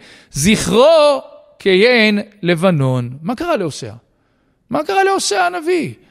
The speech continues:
שלושה פסוקים, "שורשיו כלבנון", "ריח לו כלבנון", "זכרו כיין לבנון". מה עכשיו? מה זה? ברכות מ"ג עמוד ב',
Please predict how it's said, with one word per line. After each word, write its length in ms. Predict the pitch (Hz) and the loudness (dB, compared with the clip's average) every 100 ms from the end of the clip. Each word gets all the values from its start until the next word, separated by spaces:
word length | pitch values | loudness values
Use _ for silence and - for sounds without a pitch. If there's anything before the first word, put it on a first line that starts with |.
| _ _ _ | _ _ _
שלושה 360 | - 226 233 302 311 | -4 0 4 4 2
פסוקים, 720 | - 311 190 226 185 170 165 - _ - | 2 0 2 4 4 2 -2 -14 _ -2
"שורשיו 520 | - 196 180 240 233 | 4 4 4 4 2
כלבנון", 680 | 233 226 202 214 196 196 185 175 _ | 2 2 4 2 2 0 -2 -6 _
"ריח 320 | - 294 156 165 | 2 2 2 2
לו 200 | 220 240 | 2 4
כלבנון", 720 | 240 220 208 196 196 185 180 - - | 2 2 0 0 -2 -2 -6 -14 -6
"זכרו 460 | 190 262 233 277 | -2 -2 2 0
כיין 420 | - 190 180 254 262 | 2 0 2 2 2
לבנון". 640 | 233 220 208 208 196 175 | 0 0 -2 -4 -4 -2
מה 220 | 196 294 | 0 0
עכשיו? 340 | 294 - 147 151 _ _ _ _ _ _ | 0 -6 -8 -10 _ _ _ _ _ _
מה 180 | 208 269 | 0 0
זה? 200 | 175 143 - _ _ _ - - | -2 -8 -12 _ _ _ -20 -4
ברכות 380 | 165 156 302 247 | -2 2 2 2
מ"ג 240 | 233 202 | -2 -2
עמוד 440 | 277 269 226 180 135 | 0 0 0 -4 -2
ב', 240 | 208 233 | 2 2